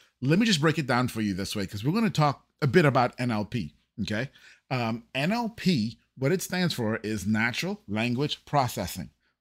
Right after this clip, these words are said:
right? And it's Google's new gold standard of figuring out if the content that is on this page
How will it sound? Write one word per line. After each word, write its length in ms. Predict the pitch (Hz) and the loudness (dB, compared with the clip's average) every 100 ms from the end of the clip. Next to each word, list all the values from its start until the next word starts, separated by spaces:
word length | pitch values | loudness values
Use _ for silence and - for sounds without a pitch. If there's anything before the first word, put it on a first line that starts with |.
| _ | _
right? 320 | 101 101 139 - _ _ _ _ _ _ _ | -2 0 -2 -4 _ _ _ _ _ _ _
And 100 | 151 | 2
it's 160 | 156 - | 4 2
Google's 400 | - 190 226 190 | 2 2 2 0
new 200 | 196 202 | 2 2
gold 400 | 127 151 180 214 | 2 4 4 4
standard 420 | - 117 98 107 - | 2 2 2 0 -2
of 180 | 135 113 | -2 -2
figuring 760 | - - 160 165 226 247 220 220 | -6 0 2 4 2 4 2 2
out 400 | 131 101 107 - - | 0 0 -4 -8 0
if 260 | 180 123 - - - | 2 0 -4 -20 -12
the 220 | 117 131 | -4 -4
content 840 | 123 - 180 220 240 180 120 117 - _ _ | -4 -2 2 4 2 2 2 0 -8 _ _
that 420 | 117 131 127 120 _ - | 0 4 4 2 _ -4
is 240 | 156 143 - | 0 0 0
on 300 | 147 175 202 | 4 4 6
this 260 | 208 196 - | 4 2 0
page 440 | 180 202 220 - | 0 0 0 0